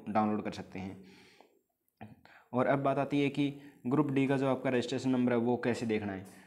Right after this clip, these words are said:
तो ग्रुप डी का जो आपका रजिस्ट्रेशन नंबर है, या तो आप मुझे बता देना भाई, ठीक है, या फिर आप अपने Gmail से आप क्या देख सकते हैं, अपने रजिस्ट्रेशन नंबर को देख सकते हैं।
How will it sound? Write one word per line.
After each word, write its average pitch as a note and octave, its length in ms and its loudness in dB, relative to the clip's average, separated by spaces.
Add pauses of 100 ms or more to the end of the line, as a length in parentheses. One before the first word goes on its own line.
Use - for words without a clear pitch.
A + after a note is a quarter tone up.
(200)
तो B2+ 120 2
ग्रुप D3 240 2
डी C#3+ 180 2
का D3 160 2
जो C#3+ 160 2
आपका B2+ 300 -2
रजिस्ट्रेशन C3 420 -4
नंबर B2+ 240 0
है, B2 80 2
या B2+ 140 2
तो C3+ 100 -2
आप B2+ 380 0 (260)
मुझे A2 260 2
बता G#2+ 200 2
देना G#2+ 220 -2
भाई, G2+ 220 -6 (200)
ठीक D3 140 -2
है, - 240 -6
या C3 160 4
फिर C#3 140 0
आप C3+ 180 2
अपने C3 320 0
Gmail B2+ 360 4
से B2+ 200 -2
आप B2 160 0
क्या B2+ 100 0
देख A#2+ 200 0
सकते B2 260 -6
हैं, A2+ 340 -2 (340)
अपने A#2+ 440 0 (520)
रजिस्ट्रेशन A#2+ 440 2
नंबर A#2 200 2
को B2 120 0
देख A2 200 0
सकते A2+ 260 -8
हैं। C3 240 -4